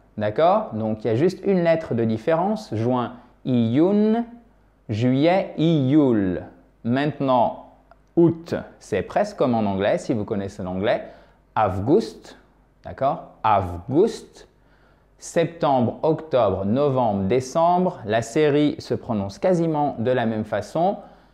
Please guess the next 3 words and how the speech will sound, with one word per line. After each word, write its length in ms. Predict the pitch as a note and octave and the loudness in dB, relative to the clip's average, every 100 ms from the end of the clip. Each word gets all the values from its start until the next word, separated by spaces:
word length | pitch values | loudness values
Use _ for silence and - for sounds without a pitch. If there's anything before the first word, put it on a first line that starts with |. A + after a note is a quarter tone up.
| _ _ _ | _ _ _
Sentiabre, 1120 | _ - - C3+ A2 G#2 - C#3+ E3 G3 A3+ A#3+ - - - _ _ _ _ _ _ _ _ _ _ _ _ | _ -16 -4 0 0 -2 -2 2 2 2 2 0 -4 -18 -20 _ _ _ _ _ _ _ _ _ _ _ _
octiabre. 920 | A#2+ A2 - - C3+ D#3 F#3 A#3 B3 C4+ - - - _ _ - | -2 -2 -4 -2 2 4 4 4 2 0 -8 -20 -20 _ _ -10
Ok ? 220 | A2 - | -8 -2